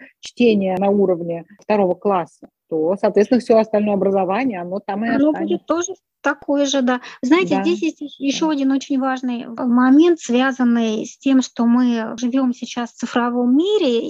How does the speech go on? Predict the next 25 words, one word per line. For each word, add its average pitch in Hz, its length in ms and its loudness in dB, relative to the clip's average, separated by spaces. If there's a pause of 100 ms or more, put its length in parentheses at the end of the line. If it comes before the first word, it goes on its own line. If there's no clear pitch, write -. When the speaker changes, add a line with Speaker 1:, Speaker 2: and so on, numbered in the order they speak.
Speaker 2:
и 262 40 -2
много 254 400 2
у 233 160 0
нас 233 340 -4
источников 233 1200 -8 (480)
чтения 233 720 0
в - 60 -20
цифровом 240 560 2
формате. 233 840 0 (840)
И 240 120 2
здесь, 311 480 2
э, 240 200 -2
нужно 269 360 2
тоже 277 380 0
иметь 262 300 4
в 247 60 -4
виду 254 540 2
такую 254 340 -6
важную 233 460 -4
вещь, 233 460 0 (100)
связанную 233 580 -4
с - 80 -12
тем, 302 280 4
что 233 800 0 (160)
чтение 208 1040 0